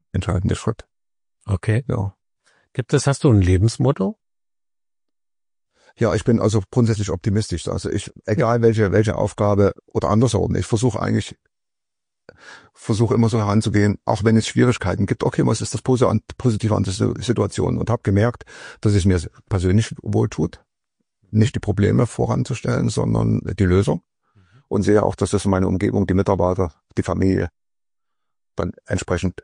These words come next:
Speaker 1: auch mitzieht. Manchmal bin ich vielleicht auch zu optimistisch oder gut mit, aber es kommt auch,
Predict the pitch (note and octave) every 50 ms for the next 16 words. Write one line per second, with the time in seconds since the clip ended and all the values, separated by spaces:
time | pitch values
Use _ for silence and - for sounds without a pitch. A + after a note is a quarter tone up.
0 | _ _ - F2+ E2+ - - - F#2+ G#2 - - G2+ - - - - _ _ _
1 | _ _ _ _ _ _ - - - - - A2 A#2+ A2+ - A#2 G#2+ G#2+ A2 G2
2 | - - A2+ A2+ G#2 - - G2+ G2+ G2+ - - - G2+ G2+ - - - - F#3+
3 | - - _ _ A#2 A2+ - B2+ C3 - - B2 - A2+ A2+ A#2 A2+ A#2+ A#2+ -
4 | A#2 - - A2 B2 B2 - - B2+ B2 B2 - - - - G#2+ G#2+ G#2 - -